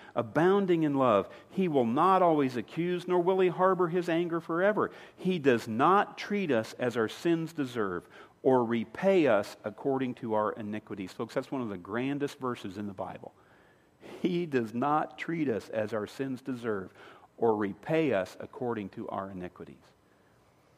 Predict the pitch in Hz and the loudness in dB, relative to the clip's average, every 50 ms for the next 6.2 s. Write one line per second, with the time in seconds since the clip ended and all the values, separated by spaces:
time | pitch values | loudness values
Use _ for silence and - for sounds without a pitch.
0 | _ _ - 165 156 143 123 110 - - - 180 180 185 180 180 185 185 170 151 | _ _ 2 6 8 8 8 6 4 0 0 2 4 6 6 6 6 4 2 0
1 | - 135 113 110 156 165 160 147 127 117 104 - - 120 120 117 107 101 95 113 | 0 -2 -2 0 2 2 2 2 0 -4 -6 -4 -2 0 0 0 0 -2 0 0
2 | 135 143 143 139 147 147 - - 127 107 90 - - - 110 98 95 98 123 135 | 2 2 2 0 -4 -4 -4 -4 -4 -4 -4 -6 -6 -6 -6 -6 -6 -4 -4 -2
3 | 139 143 131 - 127 127 120 - - 120 110 - 127 127 131 123 113 104 98 - | -2 -2 -4 -6 -6 -6 -6 -6 -6 -8 -8 -8 -6 -4 -2 -2 -2 -4 -6 -8
4 | - 104 98 110 113 110 104 95 - - - 101 - - - 127 117 110 107 117 | -10 -8 -4 -2 -2 -2 -2 -4 -6 -12 -14 -16 -14 -10 -8 -6 -6 -6 -6 -6
5 | 101 95 101 104 113 110 - - 143 160 165 156 135 - - - 127 120 120 113 | -6 -6 -6 -6 -8 -8 -10 -8 -6 -4 -2 -2 -4 -4 0 2 4 4 4 2
6 | 110 117 - | 0 -4 -12